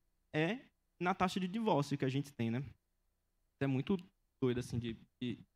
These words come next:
de ver, e que são um reflexo dessa modernidade, dessa sociedade que, é, é desregulada, que essas relações de lealdade, de confiança, de compromisso, elas são cada vez mais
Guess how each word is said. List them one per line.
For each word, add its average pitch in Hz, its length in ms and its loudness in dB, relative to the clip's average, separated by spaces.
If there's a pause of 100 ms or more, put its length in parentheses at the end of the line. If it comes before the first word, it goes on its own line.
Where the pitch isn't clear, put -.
de 139 60 -4
ver, 131 360 0 (300)
e 196 40 -8
que 208 120 -4
são 202 160 -2
um 202 40 4
reflexo 170 440 -2
dessa 165 380 -2 (360)
modernidade, 151 640 0
dessa 127 320 -2
sociedade 143 640 -2
que, 143 360 -2 (320)
é, 123 480 -2 (600)
é 139 80 -2
desregulada, 170 760 0
que 147 80 -4
essas 143 180 -4
relações 180 560 -2
de 147 440 0 (100)
lealdade, 143 640 0
de 165 120 -12
confiança, 156 720 -2
de 156 80 -2
compromisso, 156 760 2
elas 156 200 6
são 160 160 2
cada 175 280 2
vez 165 180 6
mais 143 400 4